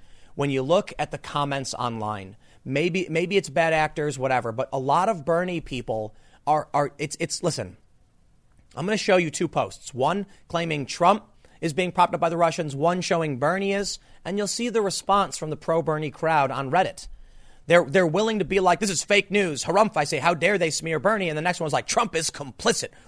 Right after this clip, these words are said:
working with Russia." Oh, come on, dude. Haven't you realized it's all lies by now?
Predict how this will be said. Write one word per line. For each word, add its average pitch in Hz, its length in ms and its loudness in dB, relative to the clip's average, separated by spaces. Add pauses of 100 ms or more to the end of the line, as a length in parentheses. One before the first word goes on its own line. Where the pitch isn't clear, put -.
working 175 400 0
with 156 180 -2
Russia." 143 380 0
Oh, 131 100 -2
come 131 220 -8
on, 104 160 -6
dude. 104 240 -12 (420)
Haven't 214 360 0
you 220 100 0
realized 208 540 0
it's 165 200 -8
all 185 400 6
lies 185 480 4
by 220 220 2
now? 233 400 -2